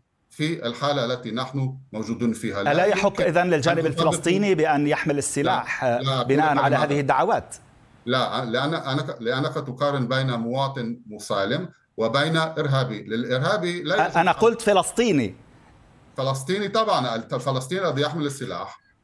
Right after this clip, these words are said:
Speaker 1: وهو لا ينتمي لأجهزة الأمن الفلسطينية هو إرهابي، أليس كذلك؟
Speaker 2: أها، والمستوطن أو المواطن الإسرائيلي الذي يحمل السلاح ليس إرهابيًا، إنما يدافع عن نفسه
Speaker 1: هناك
Speaker 2: فقط.
Speaker 1: قانون إسرائيلي يسمح بحمل السلاح، مثل في أمريكا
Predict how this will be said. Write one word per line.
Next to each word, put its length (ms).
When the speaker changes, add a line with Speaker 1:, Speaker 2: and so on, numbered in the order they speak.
Speaker 1:
وهو 260
لا 140
ينتمي 520
لأجهزة 760
الأمن 260
الفلسطينية 580
هو 180
إرهابي، 440
أليس 240
كذلك؟ 440
Speaker 2:
أها، 240
والمستوطن 1080
أو 160
المواطن 380
الإسرائيلي 460
الذي 200
يحمل 260
السلاح 460
ليس 200
إرهابيًا، 440
إنما 320
يدافع 320
عن 120
نفسه 220
Speaker 1:
هناك 200
Speaker 2:
فقط. 180
Speaker 1:
قانون 340
إسرائيلي 540
يسمح 280
بحمل 300
السلاح، 360
مثل 300
في 200
أمريكا 320